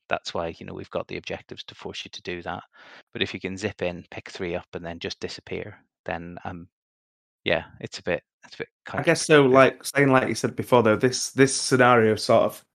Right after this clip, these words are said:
Speaker 2: keeps aces relevant.
Speaker 1: It
Speaker 2: Like,
Speaker 1: does,
Speaker 2: thi-,
Speaker 1: yeah, no,
Speaker 2: this is a, this
Speaker 1: absolutely.
Speaker 2: is an aces, not necessarily easier to win, but they have more of a chance on this one than, say,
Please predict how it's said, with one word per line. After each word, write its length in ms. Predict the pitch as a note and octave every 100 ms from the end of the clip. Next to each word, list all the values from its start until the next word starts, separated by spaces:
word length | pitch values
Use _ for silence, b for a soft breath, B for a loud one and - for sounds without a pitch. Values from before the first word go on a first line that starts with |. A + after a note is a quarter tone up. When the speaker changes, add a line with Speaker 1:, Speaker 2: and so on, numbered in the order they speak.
| -
Speaker 2:
keeps 280 | A#2+ A#2+ -
aces 460 | A2+ A2+ - G#2
relevant. 500 | A2+ G#2 G2+ G2 F#2+ - _ _ _ _ _
Speaker 1:
It 180 | A#2 - E2+
Speaker 2:
Like, 160 | G#2+
Speaker 1:
does, 40 | -
Speaker 2:
thi-, 140 | C#3+
Speaker 1:
yeah, 40 | -
no, 100 | D3
Speaker 2:
this 120 | D3
is 140 | C#3
a, 60 | D3
this 280 | A#2+ D#3 C3+
Speaker 1:
absolutely. 0 |
Speaker 2:
is 140 | C3
an 80 | C#3+
aces, 760 | C#3 C3 - A2+ A2 - - _ _ _ _ G3+
not 200 | F#3+ D3
necessarily 480 | - C3+ A#2+ A2+
easier 380 | A#2 C3+ A#2+ A2
to 120 | -
win, 180 | C3 A#2+
but 180 | G2+ - _ b b
they 80 | C#3+
have 140 | C#3
more 200 | C3+ C3
of 80 | A#2+
a 40 | A2+
chance 400 | C3 B2+ - A#2+
on 160 | A2
this 220 | B2 B2
one 200 | G#2 G2+
than, 180 | G2+ G2+
say, 460 | F#2+ A#2 G#2 G2+